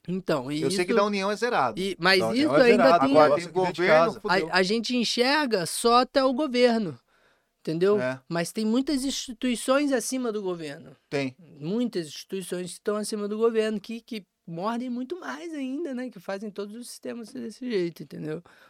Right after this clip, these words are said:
Speaker 1: O governo, ele é só... Eu costumo dizer que é só uma sombra na caverna, né? Não, é só uma sombra na caverna, porque é só algo pra gente tá
Speaker 3: Não
Speaker 1: ali
Speaker 3: deixa de ser verdade.
Speaker 1: discutindo,
Speaker 2: Porque, na verdade, será que,
Speaker 1: brigando.
Speaker 2: será que no,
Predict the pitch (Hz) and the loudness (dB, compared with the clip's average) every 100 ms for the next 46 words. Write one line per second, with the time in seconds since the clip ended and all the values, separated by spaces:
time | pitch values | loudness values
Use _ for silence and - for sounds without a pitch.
0 | - 139 143 143 165 208 202 208 226 214 | -14 -6 -6 -4 -6 -4 -4 -4 -4 -4
1 | 185 190 - - 196 196 220 254 240 190 | -2 -4 -4 -6 -2 0 -2 -2 -8 -12
2 | _ - - 180 202 269 302 262 277 311 | _ -20 -12 -6 -4 -2 -4 -2 -4 -2
3 | 262 311 339 - 277 254 269 262 269 202 | -2 0 -2 -2 -2 -2 -4 -4 -6 -6
4 | 156 147 147 151 170 170 151 170 175 - | -6 -6 -8 -10 -8 -8 -10 -14 -18 -18
5 | 185 196 - 185 180 190 196 214 190 156 | -14 -14 -12 -10 -10 -10 -8 -8 -8 -8
6 | 151 151 151 185 190 185 165 214 220 208 | -8 -12 -10 -8 -6 -6 -6 -4 -2 -2
7 | 220 233 247 220 240 - - 262 220 202 | -4 -6 -6 -6 -8 -10 -8 -6 -4 -2
8 | 233 226 208 233 220 170 214 247 262 262 | -2 -2 -4 -4 -6 -6 -4 -2 -2 -2
9 | 196 202 214 185 220 254 254 262 247 202 | -2 0 2 4 4 4 2 0 -2 -6
10 | 208 170 131 | -6 -6 -6